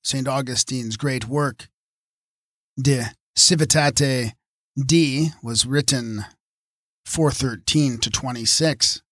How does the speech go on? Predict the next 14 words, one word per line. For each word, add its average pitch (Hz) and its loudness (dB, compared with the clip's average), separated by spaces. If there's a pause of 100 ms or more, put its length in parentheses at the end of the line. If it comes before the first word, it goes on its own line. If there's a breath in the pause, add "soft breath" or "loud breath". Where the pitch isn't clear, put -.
(1400)
See 160 4
further 147 4
his 127 0
second 170 2
book 139 0
on 120 -4
Christian 127 0
doctrine. 123 -2 (920)
Note, 135 0 (800)
on 107 -8
Christian 120 -2
doctrine, 123 -2 (1500)
the 139 4
De 143 4